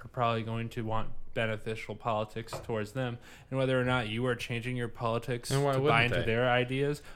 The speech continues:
Speaker 1: or you just have those same ideas because maybe you're a rich person like them, then, you know, it's like, it's the,
Speaker 2: Well,
Speaker 1: the,
Speaker 2: well, see,
Speaker 1: the, the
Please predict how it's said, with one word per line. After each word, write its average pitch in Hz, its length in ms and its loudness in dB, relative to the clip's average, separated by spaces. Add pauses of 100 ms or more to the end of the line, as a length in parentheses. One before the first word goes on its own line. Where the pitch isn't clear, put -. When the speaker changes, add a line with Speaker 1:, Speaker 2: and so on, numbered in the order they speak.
(120)
Speaker 1:
or 123 240 4
you 120 220 0
just 123 240 -2
have 113 300 0
those 113 200 -2
same 123 240 -4
ideas 120 440 -4
because 107 500 -8
maybe 110 220 -4
you're 110 180 0
a 110 40 0
rich 113 260 -4
person 123 360 -4
like 131 300 -4
them, 110 220 -6 (1000)
then, 113 540 -2
you 117 100 -6
know, 113 160 -6
it's 143 240 -6
like, 160 220 0
it's - 240 -10 (280)
the, 160 80 4
Speaker 2:
Well, 151 140 8
Speaker 1:
the, 151 140 6
Speaker 2:
well, 156 100 8
see, 165 220 8
Speaker 1:
the, 156 80 -2
the - 20 -8